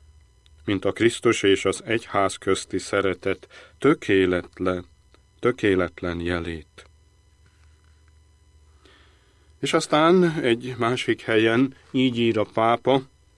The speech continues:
"A szentség nem dolog, mert valóban maga Krisztus az,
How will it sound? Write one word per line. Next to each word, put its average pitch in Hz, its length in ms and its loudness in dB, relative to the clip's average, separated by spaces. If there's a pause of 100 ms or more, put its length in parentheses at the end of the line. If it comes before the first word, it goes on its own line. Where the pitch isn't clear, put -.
(1000)
"A - 80 -10
szentség 117 640 2
nem 170 220 0
dolog, 104 480 2 (880)
mert 117 300 -2 (140)
valóban 202 680 4 (520)
maga 147 260 4
Krisztus 254 520 2
az, 156 360 2